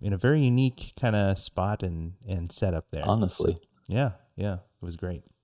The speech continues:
Speaker 1: So, well, we, uh, continue to move on, and again, we're talking more about Texas. Uh, apparently, it wasn't enough to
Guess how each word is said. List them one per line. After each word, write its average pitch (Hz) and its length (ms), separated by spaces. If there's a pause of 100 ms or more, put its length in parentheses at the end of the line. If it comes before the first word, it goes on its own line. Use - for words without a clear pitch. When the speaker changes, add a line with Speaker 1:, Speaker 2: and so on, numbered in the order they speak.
Speaker 1:
So, 80 260 (800)
well, 120 400
we, 123 240
uh, 113 240
continue 160 360
to 143 60
move 139 200
on, 117 320
and 95 300
again, 107 320
we're 101 160
talking 120 360
more 107 180
about 110 280
Texas. - 720
Uh, 92 520
apparently, 107 420
it 101 100
wasn't 98 540
enough 98 460
to 95 360